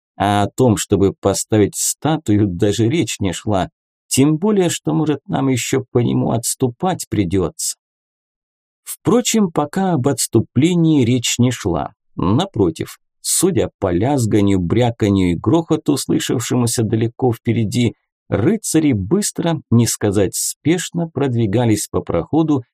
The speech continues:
ведущему к нашей цели. Меня брат Юр и магистр Ахенвальд ждать не стали. То ли списали со счетов,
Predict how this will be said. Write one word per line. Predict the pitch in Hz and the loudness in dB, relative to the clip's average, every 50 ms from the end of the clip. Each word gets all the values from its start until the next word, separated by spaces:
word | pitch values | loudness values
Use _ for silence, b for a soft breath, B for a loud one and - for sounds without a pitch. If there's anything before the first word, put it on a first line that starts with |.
| _ _ - | _ _ -4
ведущему | 107 95 110 143 160 151 123 135 143 123 - - - 117 123 127 120 120 | -2 0 2 2 2 2 2 -2 -2 -2 -4 -4 -2 0 0 0 0 0
к | - | 0
нашей | 107 107 104 101 95 - - 110 113 110 | 0 2 2 2 0 0 -2 -2 -2 -2
цели. | - - - - 110 101 95 87 82 85 82 - _ _ _ _ _ _ _ _ _ | -4 -6 0 2 4 4 4 4 2 0 -2 -4 _ _ _ _ _ _ _ _ _
Меня | - 98 101 101 101 107 131 175 208 208 | 0 2 2 4 4 4 2 2 2 0
брат | 113 87 95 98 95 87 82 - | -2 0 0 0 0 0 -2 -4
Юр | 101 107 135 160 165 - - | -2 0 2 2 0 0 -2
и | - 110 | 0 0
магистр | 101 101 98 95 82 113 107 - - - 101 - - _ | 2 2 0 0 0 0 -2 -2 -2 -2 -4 -4 -2 _
Ахенвальд | - 95 82 - - 92 82 82 87 87 92 120 143 143 131 - - _ - | -4 -4 -2 -4 -4 -2 -2 -2 -2 -2 -2 -2 -2 -2 -4 -6 -12 _ -8
ждать | 101 90 98 98 92 90 110 104 101 - _ - | -6 -6 -4 -4 0 0 0 0 0 -4 _ 0
не | 117 113 104 | 0 0 0
стали. | - - - - 101 92 85 82 82 - - _ _ _ _ _ - | -2 -4 -2 -2 0 0 2 0 0 -2 -4 _ _ _ _ _ 0
То | 127 - | 2 4
ли | 131 101 | 4 2
списали | - - - - 85 - - - 85 87 87 85 | 2 0 -4 -6 -6 -4 -2 -2 -2 0 -2 -2
со | - - - 98 90 | -4 -2 -2 -2 -2
счетов, | 82 - - - 202 - - - 160 170 165 147 - | -2 -4 -4 -2 -4 -4 -2 0 0 0 0 0 -4